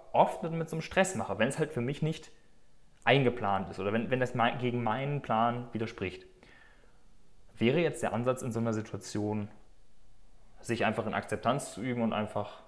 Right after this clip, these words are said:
sich sozusagen, also ich habe dann sozusagen die Angst, dass das dazu führen würde, dass ich die, mich die ganze Zeit nur von anderen Menschen irgendwie vereinnahmen lasse und gar nicht mehr Nein sage, weil ich kann ja immer mit Ak-, mit Akzeptanz dem begegnen. Und dann mache ich nur noch die ganze Zeit irgendwelche Dinge und komme jetzt zu nichts mehr.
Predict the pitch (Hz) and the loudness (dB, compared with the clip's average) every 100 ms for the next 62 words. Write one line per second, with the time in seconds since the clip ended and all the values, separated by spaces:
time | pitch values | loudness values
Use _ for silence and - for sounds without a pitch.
0 | - - - - 104 - 107 107 104 101 | -20 -20 -16 -8 -6 -6 -6 0 2 2
1 | 101 104 107 - - - - - 127 120 | 2 -2 -2 -6 -16 -10 -4 -2 -2 -4
2 | 120 110 - 101 170 247 - - - - | 0 0 2 2 2 0 -8 -16 -18 -18
3 | - - - 101 - 147 160 - - - | -20 -16 0 0 2 -2 -2 -6 -12 -14
4 | - - - - - - - - - - | -16 -16 -18 -18 -20 -20 -20 -20 -20 -20
5 | - - - _ - - - _ - - | -20 -20 -20 _ -20 -20 -20 _ -14 -4
6 | 110 - - 127 151 160 165 135 - - | -4 -4 -6 0 2 2 4 4 2 -6
7 | 120 127 113 117 143 156 139 135 135 135 | -4 -4 -2 2 2 4 2 4 0 2
8 | 135 123 113 123 127 131 127 117 113 104 | 4 4 4 0 0 -2 -2 -2 -2 0
9 | 113 160 107 110 104 107 143 123 120 113 | 2 2 2 2 2 0 -2 -2 0 4
10 | 123 131 117 113 143 131 113 98 127 117 | 4 4 2 4 6 6 6 2 4 2
11 | 117 113 - 113 - - - - - 123 | 4 2 0 -4 -6 -18 -18 -16 -4 0
12 | - - 120 120 151 - 107 101 98 - | 0 -2 0 2 0 -2 -2 0 -2 -2
13 | 139 160 - - - - - - 113 110 | -4 -4 -12 -20 -20 -20 -20 -6 -2 4
14 | 117 120 131 143 170 139 143 139 160 156 | 6 6 6 4 4 4 2 2 0 0
15 | 123 117 120 113 143 101 - 98 98 - | 2 0 0 2 2 2 0 -2 -2 -4
16 | 85 | -8